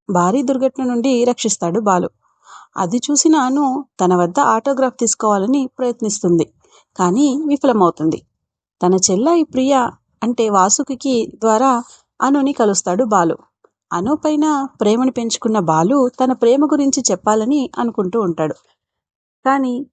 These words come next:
చెల్లెలి సలహా మేరకు అనుతో ఫస్ట్ స్నేహాన్ని పెంచుకోవడానికి నిర్ణయించుకుంటాడు. ఊటీ వెళుతున్న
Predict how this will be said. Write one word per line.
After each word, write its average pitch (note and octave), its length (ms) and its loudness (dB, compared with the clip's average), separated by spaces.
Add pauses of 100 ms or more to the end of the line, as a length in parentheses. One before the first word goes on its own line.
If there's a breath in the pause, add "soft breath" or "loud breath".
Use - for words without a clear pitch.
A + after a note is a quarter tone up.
చెల్లెలి A#3 400 2
సలహా C4+ 340 2
మేరకు B3+ 560 0 (120)
అనుతో G#3+ 420 0
ఫస్ట్ - 600 -6
స్నేహాన్ని A#3+ 500 0
పెంచుకోవడానికి G#3 840 -4
నిర్ణయించుకుంటాడు. F#3+ 840 0 (800)
ఊటీ C4+ 300 2
వెళుతున్న C#4 380 2